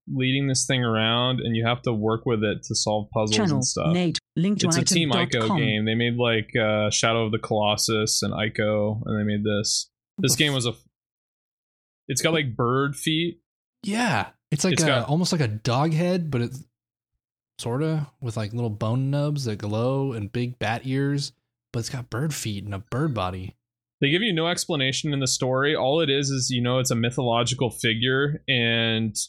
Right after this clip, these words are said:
Speaker 1: uh, they are man-eaters. And you start the game, you wake up as the little kid right next to it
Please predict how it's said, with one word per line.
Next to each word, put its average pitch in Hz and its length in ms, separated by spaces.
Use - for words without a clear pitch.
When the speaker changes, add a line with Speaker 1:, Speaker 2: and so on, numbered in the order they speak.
Speaker 1:
uh, 107 840
they 117 260
are 110 680
man-eaters. 113 800
And 113 540
you 143 120
start 170 240
the 175 80
game, 156 320
you 127 160
wake 131 260
up 135 280
as 120 160
the 123 80
little 123 180
kid 127 380
right 113 180
next 113 280
to 151 160
it 165 280